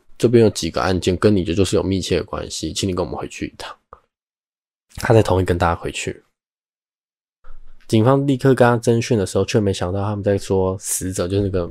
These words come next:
断头的那个尸体跟他有关系，并且把那个遗体的照片拿出来的时候，小雨瞬间崩溃大哭，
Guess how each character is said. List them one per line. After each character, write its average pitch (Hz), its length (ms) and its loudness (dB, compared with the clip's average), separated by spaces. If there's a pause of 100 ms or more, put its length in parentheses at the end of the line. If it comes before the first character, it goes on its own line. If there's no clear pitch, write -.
断 101 220 4
头 87 220 0
的 - 40 -
那 92 60 -4
个 92 60 -2
尸 - 260 -6
体 87 180 -10
跟 87 160 -6
他 92 120 -4
有 92 80 -6
关 87 280 -10
系， 82 440 -10
并 110 120 0
且 104 120 0
把 87 100 -4
那 95 100 -6
个 95 200 -4
遗 101 140 -2
体 101 140 -4
的 90 60 0
照 95 160 0
片 98 140 -4
拿 82 120 -2
出 95 160 -6
来 85 100 0
的 87 60 -4
时 - 200 -10
候， 85 180 -8 (560)
小 98 220 -2
雨 95 80 -4
瞬 95 240 -4
间 92 120 -2 (160)
崩 92 220 0
溃 - 300 0
大 143 240 -10
哭， - 260 -14